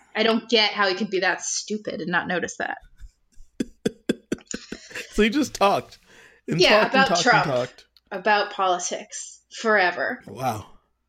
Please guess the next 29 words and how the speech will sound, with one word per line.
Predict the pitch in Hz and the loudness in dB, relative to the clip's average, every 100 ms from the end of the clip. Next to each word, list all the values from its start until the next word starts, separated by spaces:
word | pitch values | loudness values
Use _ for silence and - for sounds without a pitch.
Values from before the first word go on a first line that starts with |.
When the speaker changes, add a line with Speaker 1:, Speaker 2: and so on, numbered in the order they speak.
| _ | _
Speaker 1:
Yeah. | 202 185 170 202 - _ | -6 -4 -4 -8 -16 _
And | 240 269 | 0 2
that | 311 | 2
happens, | 403 453 403 | 2 2 2
like, | 330 | 0
Speaker 2:
That's | 196 - | 0 0
a | |
Speaker 1:
on | 226 220 | 0 0
the | 202 | -2
daily | 185 196 196 180 165 208 - _ | -2 0 2 2 0 -4 -10 _
here. | _ 180 165 170 - - | _ -6 -4 -4 -8 -4
<laughs> | - - | -4 -2
Speaker 2:
No. | 135 127 | -4 -2
Speaker 1:
So, | - 214 185 190 - _ | 0 0 0 -4 -10 _
yeah, | - 269 349 | -2 2 2
my | 302 | 2
neighbor | 247 220 254 | 0 2 2
has | 269 285 | 2 0
a | 214 | -6
Trump, | - 202 202 247 - _ | -6 -2 -2 -2 -6 _
um, | - 180 - - - - | -2 -2 -2 -6 -12 -10
like, | 202 - | -8 -8
flag | - - 202 196 185 185 185 | -10 -10 -2 0 2 0 -2
that | - | -2
lights | 196 202 208 | 0 0 0
up | 185 233 - | 0 0 -2
in | 185 | -4
his | 175 175 | -4 -2
yard. | 180 185 185 | 0 0 -2